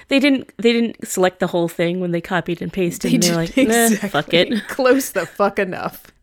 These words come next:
Speaker 1: Yeah.
Speaker 2: In a world divided by factions, Triss learns she won't fit in.
Speaker 1: Ugh.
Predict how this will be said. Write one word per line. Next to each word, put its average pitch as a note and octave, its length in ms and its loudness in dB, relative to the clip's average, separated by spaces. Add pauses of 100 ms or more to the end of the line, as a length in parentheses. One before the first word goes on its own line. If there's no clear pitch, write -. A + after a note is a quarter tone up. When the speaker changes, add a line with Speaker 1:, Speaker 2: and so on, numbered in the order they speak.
(320)
Speaker 1:
Yeah. - 260 -4 (640)
Speaker 2:
In A#3+ 100 -4
a - 40 -4
world C4 260 2
divided A3 340 -2
by A3+ 120 -2
factions, B3 440 -6 (300)
Triss A4 180 2
learns C4 260 2
she D4 120 0
won't C#4 200 0
fit E4 140 0
in. G#3+ 320 0 (800)
Speaker 1:
Ugh. E4 140 -2